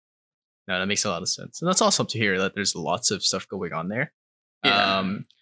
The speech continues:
Speaker 1: it's always been, like, this comparison of, like, oh, Winnipeg versus, like, these actual artsy, like, big cities like Vancouver, Montreal, and it's like, how do you get to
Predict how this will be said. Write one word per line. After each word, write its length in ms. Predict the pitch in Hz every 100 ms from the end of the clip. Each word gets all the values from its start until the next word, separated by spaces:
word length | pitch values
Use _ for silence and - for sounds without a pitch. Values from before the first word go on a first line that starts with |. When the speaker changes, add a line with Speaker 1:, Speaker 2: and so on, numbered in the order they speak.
| _
Speaker 1:
it's 140 | 147 170
always 260 | 180 175
been, 160 | 156 143
like, 220 | 123 110
this 160 | 110 -
comparison 760 | 120 - 95 104 - 123 123
of, 420 | 117 104 101 98 -
like, 180 | 104 135
oh, 120 | 139
Winnipeg 680 | 139 139 143 135 131 127
versus, 540 | 117 117 - 113 98 -
like, 240 | 101 95 - -
these 220 | 110 107 - -
actual 460 | 117 117 - 113 -
artsy, 680 | 117 - - 104 95 92
like, 220 | 80 90 - -
big 160 | 95 95
cities 640 | - 95 85 85 87 -
like 160 | 82 104 98
Vancouver, 420 | 95 117 104 92
Montreal, 680 | 98 92 92 95 90 87
and 520 | 92 92 90 90 92 - _ _ - -
it's 100 | -
like, 140 | 107 98
how 160 | 113
do 80 | 127
you 120 | 135
get 240 | 123 123 -
to 480 | - 110 95 82